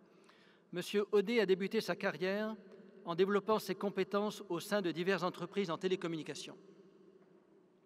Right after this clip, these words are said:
En mille neuf cent quatre-vingt-un, il a rejoint les rangs de l'entreprise de son, fondée par son père, où il a occupé plusieurs fonctions du marketing aux opérations,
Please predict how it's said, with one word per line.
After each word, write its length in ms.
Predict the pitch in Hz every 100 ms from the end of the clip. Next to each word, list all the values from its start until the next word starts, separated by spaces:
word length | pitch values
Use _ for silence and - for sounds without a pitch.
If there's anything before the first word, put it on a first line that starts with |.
| _ - - - - - _ _
En 80 | 160
mille 180 | 175 277
neuf 120 | 294
cent 180 | - 320
quatre-vingt-un, 880 | 262 - 226 185 185 - 180 180 262 - - - - - - - - -
il 120 | 160 170
a 80 |
rejoint 360 | 175 208 233 269
les 140 | 240
rangs 200 | 180 226 240
de 60 |
l'entreprise 480 | 202 202 190 185 247
de 80 | 190
son, 240 | - 190 190 -
fondée 320 | - - 214 240
par 160 | 185
son 140 | - 175
père, 420 | - 165 202 220 220 - - - - -
où 80 | 160
il 120 | 175
a 60 | 214
occupé 360 | 220 254 285
plusieurs 420 | 269 - 240 226 -
fonctions 460 | 214 202 - 240
du 100 | 208
marketing 520 | 170 202 - 208 247
aux 100 | 185
opérations, 640 | 185 196 185 160 - 196